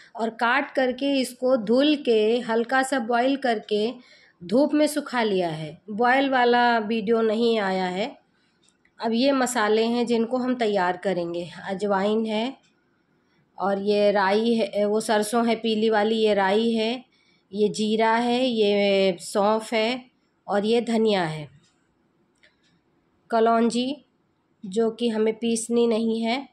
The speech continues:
तो वो अभी हम साइड में रखे हुए हैं, आपको दिखाएंगे। ये कलौंजी है, ये पीसना नहीं है और हींग इसमें डालेंगे,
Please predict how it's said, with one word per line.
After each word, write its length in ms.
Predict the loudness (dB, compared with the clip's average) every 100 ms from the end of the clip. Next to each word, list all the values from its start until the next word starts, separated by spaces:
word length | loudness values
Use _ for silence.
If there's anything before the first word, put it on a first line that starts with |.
| _ _ _ _ -4
तो 100 | -2
वो 140 | 0
अभी 400 | -2 -2 -6 -4
हम 220 | -4 -4 -6
साइड 360 | -4 -2 -2
में 140 | -2 -2
रखे 320 | -2 -4 -6
हुए 160 | -4
हैं, 160 | -2 -2
आपको 300 | -4 -6 -8
दिखाएंगे। 560 | -6 -8 -8 -8 -6 -8
ये 260 | -6 -6
कलौंजी 560 | -4 -4 -2 -4 -4 -4
है, 200 | -6 -10 _ _ _ _
ये 60 | -6
पीसना 500 | -4 -4 -4 -2 0
नहीं 380 | 0 0 -2 0
है 300 | -2 -4 -10 _ -18 -2
और 140 | 0
हींग 440 | 0 2 2 2 0 -6
इसमें 300 | -12 -6 -4
डालेंगे, 560 | 0 0 0 -2 -4 -8